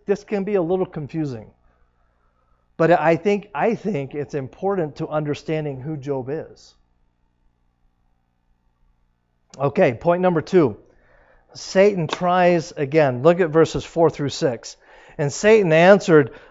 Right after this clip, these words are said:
uh, the Lord and said, "Skin for skin, yea, and, and, uh, all that he, uh, hath, uh, will he give for his life." But put forth thine hand now,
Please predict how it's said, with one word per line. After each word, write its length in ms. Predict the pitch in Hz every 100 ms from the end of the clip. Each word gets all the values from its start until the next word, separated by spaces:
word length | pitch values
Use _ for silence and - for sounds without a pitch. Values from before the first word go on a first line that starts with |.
| 165
uh, 120 | 156
the 120 | 156
Lord 280 | 160 202 170
and 120 | 156
said, 320 | - 175 143
"Skin 320 | - 208 226
for 180 | 220 185
skin, 540 | - - 190 220 165 147
yea, 400 | 190 190 151 - -
and, 280 | - 160 170
and, 300 | 175 160 160
uh, 20 | 156
all 520 | 151 165 185 220 202
that 340 | 165 160 160
he, 360 | 135 180 175 170
uh, 300 | 151 143 131
hath, 580 | - 214 208 147 139 - _ _ _
uh, 220 | 143 143 143
will 240 | 147 160
he 180 | 147 156
give 500 | 139 180 175 143 143 - -
for 240 | - 160
his 220 | 147 151 147
life." 520 | 170 165 135 - - _ _ _ _ _ _ _ _ _ _ _ _ _ _ _ _ - _ _ _ _ _ _ _ _ _ _ _ _ _ _ _ _ -
But 240 | 135 131
put 200 | 180 180
forth 600 | - 170 151 123 - - - _ _ _ _ _ _ -
thine 360 | 127 143 139
hand 340 | 127 160 151 135
now, 480 | 143 143 120 113